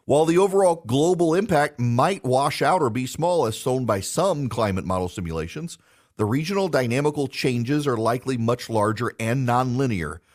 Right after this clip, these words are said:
The building Antarctic ozone hole and Arctic warmth for three to seven years. It stands to reason that worldwide heat domes will be impacted as well.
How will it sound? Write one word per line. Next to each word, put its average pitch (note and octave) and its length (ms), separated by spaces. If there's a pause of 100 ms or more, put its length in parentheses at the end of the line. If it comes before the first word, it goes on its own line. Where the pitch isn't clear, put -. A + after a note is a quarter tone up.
(180)
The D3 100
building C3 600
Antarctic B2 680
ozone A#2+ 340
hole B2 360
and G2 180
Arctic A#2 340
warmth A#2 320
for A#2 140
three B2+ 200
to B2 60
seven B2+ 240
years. D3+ 240
It F2+ 80
stands C3 360
to A#2+ 100
reason C3 280
that A2 120
worldwide A#2+ 480
heat - 180
domes C3+ 380
will B2+ 100
be C3 160
impacted D#3+ 400
as F#3 100
well. F#3+ 380